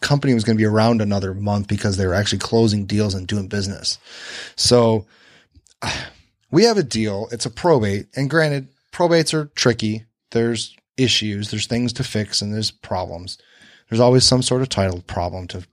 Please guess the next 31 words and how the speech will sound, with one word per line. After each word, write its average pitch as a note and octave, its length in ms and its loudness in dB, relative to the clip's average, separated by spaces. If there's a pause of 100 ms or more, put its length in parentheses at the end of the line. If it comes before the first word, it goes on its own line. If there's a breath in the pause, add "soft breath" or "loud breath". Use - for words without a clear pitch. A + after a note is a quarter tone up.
to - 100 -8
clear A2 320 -4
up, F#2+ 100 -2
something A2 380 -2
old G#2 240 -6
that A2+ 100 -4
happened, G2 380 -8
especially D3 400 2
in D3 60 -2
Detroit, A#2 560 0 (500 loud breath)
especially C3+ 420 2
in B2+ 100 4
families A#2+ 460 0
that G#2+ 220 -4
pass, A2+ 500 0
you A2+ 160 -2
know, F#2+ 340 -4 (420 soft breath)
the G#2+ 100 2
home A2+ 240 4
down A2 320 2
from G2+ 180 -4
generation G#2 540 0
to F#2 60 -6
generation. F#2+ 680 -2
And G2+ 120 -4
that's C#3 200 2
what G2+ 120 -2
happened G#2 280 -2
in F#2+ 80 -4
this B2+ 180 2
case. F2 420 -6